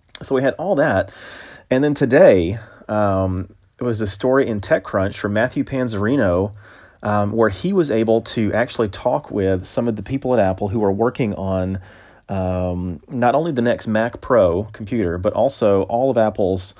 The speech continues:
um, pro customer initiatives. And, uh, a lot of juicy stuff in this. And this is particularly interesting because,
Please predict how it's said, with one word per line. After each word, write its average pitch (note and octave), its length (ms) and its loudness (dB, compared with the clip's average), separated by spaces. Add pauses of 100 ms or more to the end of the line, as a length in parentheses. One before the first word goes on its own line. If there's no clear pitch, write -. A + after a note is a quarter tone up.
(320)
um, F2+ 580 -4
pro C3+ 220 4
customer G#2 760 -2 (340)
initiatives. A2 760 -4 (400)
And, G2 480 0
uh, F#2 440 2 (160)
a B2 40 4
lot D3 400 0
of C3+ 60 2
juicy A#2 340 -2
stuff G#2+ 300 4
in G2 100 -2
this. E2+ 220 -4
And B2 100 0
this G#3 160 0
is - 80 0
particularly C#3+ 480 2
interesting G2+ 320 -4
because, G2 460 2